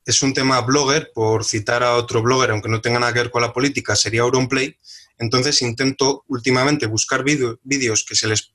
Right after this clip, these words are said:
que se pueden comentar desde un punto de vista humorístico y a través de ello pues ir introduciendo, como digo, ideas que nos interesan a nosotros que se conozcan más.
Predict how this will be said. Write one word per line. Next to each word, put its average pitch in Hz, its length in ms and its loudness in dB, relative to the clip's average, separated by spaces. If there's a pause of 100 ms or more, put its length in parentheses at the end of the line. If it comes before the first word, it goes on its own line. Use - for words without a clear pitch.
que - 80 -6
se 110 120 -2
pueden 131 200 0
comentar 131 480 0 (480)
desde 117 260 0
un 127 60 -2
punto 139 280 2
de 135 60 4
vista 135 260 0
humorístico 135 720 0 (480)
y 120 180 0
a 113 140 0
través 117 300 0
de 120 120 2
ello 131 220 2
pues 120 220 0
ir 110 220 -4 (960)
introduciendo, 120 540 0
como 117 200 2
digo, 135 400 0
ideas 110 460 0
que 101 380 -6 (280)
nos 113 320 0
interesan 110 420 0
a 120 80 2
nosotros 113 460 -2
que 120 60 -6
se 104 300 -2
conozcan 104 360 -6
más. 117 320 -4